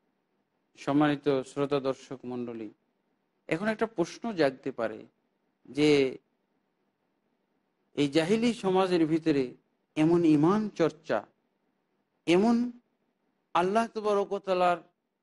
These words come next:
ইবাদত চর্চা থাকা সত্ত্বেও আল্লাহ তবারক ওয়া তাআলা তাদেরকে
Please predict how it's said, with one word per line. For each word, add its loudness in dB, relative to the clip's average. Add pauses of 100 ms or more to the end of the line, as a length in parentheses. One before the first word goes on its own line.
(400)
ইবাদত 2 (120)
চর্চা 0 (840)
থাকা -4
সত্ত্বেও -2 (460)
আল্লাহ 2
তবারক 0
ওয়া -4
তাআলা -2
তাদেরকে -4